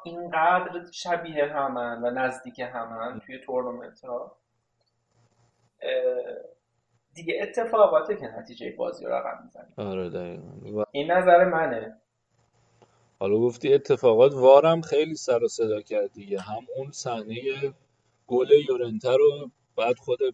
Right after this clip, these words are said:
Speaker 2: پپ هم اومد گفت آقا، من رفتم از اون زاویه دیدم توپ خورده به دستشون، نشونه داور نداده بودن.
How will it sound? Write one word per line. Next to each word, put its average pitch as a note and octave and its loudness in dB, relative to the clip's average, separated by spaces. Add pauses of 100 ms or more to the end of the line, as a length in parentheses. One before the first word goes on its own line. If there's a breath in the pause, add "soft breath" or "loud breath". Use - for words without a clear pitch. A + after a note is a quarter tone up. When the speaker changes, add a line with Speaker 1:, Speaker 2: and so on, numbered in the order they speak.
Speaker 2:
پپ C3 -6
هم C3 -4
اومد A#2+ -6
گفت B2+ -2
آقا، A#2+ -2
من B2 -12 (100)
رفتم A#2 -8
از A2 -8
اون A#2 -8
زاویه A2 -2
دیدم A2 -10
توپ A2 -20
خورده G#2 -4
به G2 -8
دستشون، G#2+ -10
نشونه A2 -14
داور G#2 -2
نداده B2 -8
بودن. B2 -14